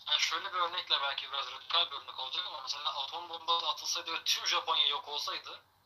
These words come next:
tamam, biz hiçbir şey kalmayacak şekilde kayıp olmazdı herhalde onlar için. Çünkü hepsi yok olmuş olurdu. <laughs>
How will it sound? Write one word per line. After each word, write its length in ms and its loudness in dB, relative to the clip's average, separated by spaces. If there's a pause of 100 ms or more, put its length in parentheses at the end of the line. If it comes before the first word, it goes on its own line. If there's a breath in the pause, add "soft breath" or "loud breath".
(200)
tamam, 300 4
biz 180 4
hiçbir 200 2
şey 160 4
kalmayacak 420 6
şekilde 380 -2
kayıp 260 0
olmazdı 380 2
herhalde 240 4
onlar 280 -18
için. 180 -4
Çünkü 220 2
hepsi 200 2
yok 160 -6
olmuş 320 -16
olurdu. 380 -16
<laughs> 60 -8